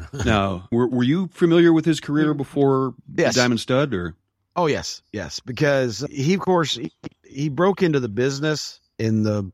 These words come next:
Speaker 1: early to mid eighties in Florida, and we weren't getting Florida television much, uh, here in the Carolinas at that time. But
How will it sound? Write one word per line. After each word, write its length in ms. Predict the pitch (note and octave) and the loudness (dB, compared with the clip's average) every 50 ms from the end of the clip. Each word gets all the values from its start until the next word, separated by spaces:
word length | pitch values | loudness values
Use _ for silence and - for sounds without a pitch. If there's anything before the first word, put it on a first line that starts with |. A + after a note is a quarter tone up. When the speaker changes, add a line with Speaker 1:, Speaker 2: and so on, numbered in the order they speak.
| _ _ - | _ _ -4
Speaker 1:
early 240 | A#2+ B2 B2 B2+ B2+ | -2 0 2 2 2
to 80 | A#2+ A#2 | 2 2
mid 180 | A#2+ B2 A#2+ A#2+ | 2 2 2 4
eighties 360 | A#2 A#2+ A#2+ A#2+ A#2+ A2+ G#2 | 2 2 2 0 0 -2 -2
in 80 | G#2 F2 | -4 -6
Florida, 520 | - - G#2+ A2+ A#2 B2 C3+ D3 D#3+ D#3 _ _ _ _ _ _ _ _ - | -6 -4 -2 2 2 2 4 2 2 0 _ _ _ _ _ _ _ _ -8
and 140 | G#2+ A#2 | -4 -2
we 80 | B2 C3 | -2 0
weren't 260 | C#3+ D#3 E3+ E3 B2+ | 2 2 0 0 0
getting 200 | C#3 D3 C#3 B2+ | 0 0 0 -2
Florida 340 | A2 - C3 C3+ C3+ B2 A2 | -4 -6 -6 -6 -6 -6 -6
television 540 | G2 B2+ A#2+ B2 B2 A#2+ C3+ C3+ C3+ C3+ C3 | -4 -2 0 0 0 -2 -2 -4 -2 -2 0
much, 440 | C#3 C#3+ D3 D3+ C3+ - - - _ _ _ _ _ - - | 0 0 0 0 -2 -6 -12 -14 _ _ _ _ _ -8 -6
uh, 60 | A2 | -6
here 220 | A#2 A2+ C3 C3 | -4 -2 -2 -2
in 60 | B2+ | -2
the 60 | B2 A#2 | -2 -2
Carolinas 760 | - C#3+ C3+ B2+ A2+ A2+ A#2+ C3 C3+ C#3 C#3 B2+ - - - - | 0 0 0 2 2 0 0 0 0 -2 -4 -6 -8 -14 -14 -14
at 100 | - G#2+ | -8 -4
that 180 | D3 C#3+ C3+ - | -4 -4 -4 -4
time. 360 | C#3+ D3+ D3+ D3 D3+ D3+ D3 G#2 | -4 -2 -2 -2 -2 -4 -8 -10
But 320 | G#2 G#2+ C#3 C#3+ C#3+ | -6 -2 0 0 -2